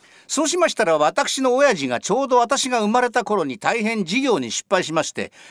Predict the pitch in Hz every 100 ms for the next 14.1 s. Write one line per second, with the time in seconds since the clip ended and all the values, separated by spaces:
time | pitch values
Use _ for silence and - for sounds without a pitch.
0 | - 175 180 269 175 208 320 156 - -
1 | - _ _ _ _ _ _ _ _ _
2 | _ _ 208 233 269 294 285 285 277 269
3 | 254 240 247 269 262 - 240 262 - 285
4 | 240 240 226 208 196 202 233 240 226 -
5 | 247 233 190 185 175 170 170 185 - 247
6 | 226 196 131 127 113 85 - - - -
7 | _ _ - - - 254 190 233 202 180
8 | 202 220 247 226 - 220 208 233 226 233
9 | 233 - 208 226 - - 131 123 - 190
10 | 165 131 135 233 262 226 - - 214 -
11 | - - 196 175 107 - _ - - _
12 | _ 202 226 - - - - 147 - 311
13 | 285 - 185 202 233 - 392 330 175 -
14 | -